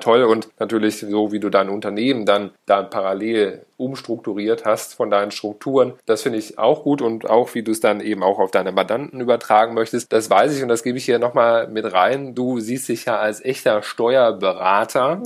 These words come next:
ein Begriff, der ja durchaus, äh, behaftet ist. Manch einer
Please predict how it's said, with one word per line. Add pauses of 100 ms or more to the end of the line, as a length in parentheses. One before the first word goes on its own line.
(140)
ein
Begriff,
der
ja
durchaus,
äh,
behaftet
ist.
Manch
einer